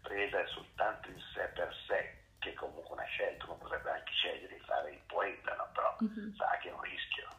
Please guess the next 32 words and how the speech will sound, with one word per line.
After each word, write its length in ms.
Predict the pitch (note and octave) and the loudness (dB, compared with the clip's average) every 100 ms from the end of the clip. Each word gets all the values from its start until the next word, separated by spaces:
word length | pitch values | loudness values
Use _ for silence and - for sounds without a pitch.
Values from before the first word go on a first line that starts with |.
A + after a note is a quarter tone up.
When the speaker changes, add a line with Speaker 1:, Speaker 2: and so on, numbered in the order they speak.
| - | -4
Speaker 1:
no? 220 | - - - - - - - | -4 -4 -12 -14 -16 -16 -12
È 120 | - | -6
un 80 | - | -4
rischio 380 | - - - - | 2 4 4 4
perché 280 | - - - | 2 2 4
fare 240 | A2 - | 4 4
il 60 | - - | -2 0
poeta 420 | - - - - | 0 0 0 4
è 100 | - | 4
un 140 | - | 4
rischio, 400 | - - - - - - - - A#3 | -2 -2 0 -2 -2 -16 -14 -6 0
<laughs> 340 | - - - | 0 0 -4
sul 120 | - - | -4 0
piano 220 | - G3 | 4 4
Speaker 2:
Sì. 60 | - | 4
Speaker 1:
professionale. 840 | - - - - - - - - - - - - - | 0 -2 -2 -2 2 2 2 -4 -14 -12 -14 -16 -2
Però 300 | G#2+ C3 F3 | 6 8 8
non 240 | G2 - | 4 0
deve 280 | G#2+ G#2+ G2+ | 2 2 2
demandare 800 | F2 E2 D#2+ - D#2 D2+ D2+ - | 0 2 2 4 6 6 2 -4
questo. 360 | - - - - | -12 -12 -12 0
Guarda, 240 | F2+ F2+ F2 - - - - - - - | 2 2 2 -2 -6 -10 -10 -10 -16 -12
in 120 | - | -6
questo 320 | - - - - | 4 4 6 6
senso 720 | - B2+ - - B2+ - - | 8 6 6 4 4 2 -2
oggi, 440 | - - - - - | 2 2 2 -2 -2
ma 140 | - - - - - - - - - - - | -2 -2 -2 -10 -10 -12 -20 -20 -20 -20 -14
in 140 | - | -12
futuro 380 | - - A2 F#2+ | -6 2 4 4
ancora 280 | - - - | 2 0 -2
di 80 | - | -6
più, 400 | - - - - | -8 -10 -10 -12